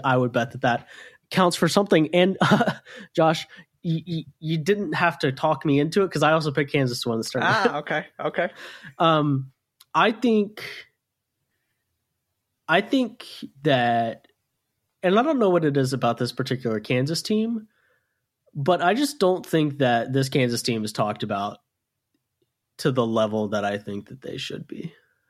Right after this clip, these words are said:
Speaker 1: Um, I just, I just don't. And I don't know, I don't know what it is. And I know that, you know, people, including you, don't necessarily agree with me when I say that,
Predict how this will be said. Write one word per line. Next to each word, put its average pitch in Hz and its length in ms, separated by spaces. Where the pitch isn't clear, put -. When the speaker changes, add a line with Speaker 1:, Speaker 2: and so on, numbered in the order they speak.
Speaker 1:
Um, 107 520
I 135 100
just, 123 280
I 143 80
just 123 180
don't. 101 280
And 117 540
I 139 120
don't 156 120
know, 139 340
I 151 80
don't 165 120
know 165 100
what 139 180
it 131 100
is. 151 420
And 131 140
I 127 140
know 143 400
that, 123 320
you 151 180
know, 101 120
people, 135 380
including 127 400
you, 147 180
don't 123 180
necessarily 117 440
agree 127 220
with 127 200
me 110 100
when 104 140
I 101 100
say 160 260
that, 110 320